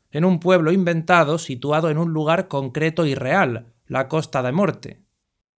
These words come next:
La playa, el oleaje salvaje del océano, los acantilados y las rocas están presentes en toda la novela,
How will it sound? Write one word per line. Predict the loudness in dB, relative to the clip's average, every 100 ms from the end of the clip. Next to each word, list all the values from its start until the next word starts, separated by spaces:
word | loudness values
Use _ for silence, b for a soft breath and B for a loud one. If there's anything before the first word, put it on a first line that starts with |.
| _ _ _ _ _ _
La | -2 0
playa, | 4 2 4 4 4
el | 4
oleaje | 2 2 0 -2
salvaje | -2 0 0 0
del | -2
océano, | -2 -2 0 2 2 0
los | -2
acantilados | -4 -6 -8 -6 -2 2 2 0 -6 -8
y | -2
las | -2 0
rocas | 2 0 2 -4 -4
están | -6 -2 -2
presentes | -2 -4 -2 -4 -4 -4
en | -4
toda | -4 0 2 2
la | 0
novela, | 0 0 0 -4 b